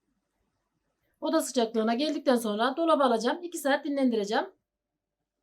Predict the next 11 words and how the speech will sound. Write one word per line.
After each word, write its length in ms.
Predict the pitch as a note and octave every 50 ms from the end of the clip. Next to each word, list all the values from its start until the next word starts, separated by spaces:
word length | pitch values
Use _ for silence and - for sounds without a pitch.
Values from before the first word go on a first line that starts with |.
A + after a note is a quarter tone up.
| _ _ _ _ _ _ _ _ _ _ _ _ _
Lokumumu 480 | C4 C4+ C4+ C4+ C4+ B3+ A3 G#3 A3+ A#3
buzdolabında 760 | C#4+ D4 C4+ C#4+ C4 A#3+ G#3+ A3 G#3+ G3+ A3 B3 C#4+ C#4 - _
iki 160 | C#4+ D4 -
saat 300 | - - D4 B3 A3+ -
dinlendirdim 500 | C#4 C4+ D4 D#4 D#4 D4 D4 C4+ C#4+ C4
arkadaşlar. 580 | B3 A3 A3 G#3+ G#3 G#3 G3+ - B3+ C4 C#4+ C#4
Tamamen 600 | - D#4 C#4+ C#4+ B3 A3 G#3 G#3+ A#3+ D4 D4 - _ _ _ _ _
kalıp 320 | _ D#4 C#4+ C#4+ D4 -
aldı. 280 | D4+ C4+ A3+ G#3+ A3 B3
Gördüğünüz 480 | C4 B3+ D4 D4+ B3 C4 A#3 G#3+ G#3
gibi 380 | F3+ G#3+ G#3 A#3+ C#4 C#4+ C#4 _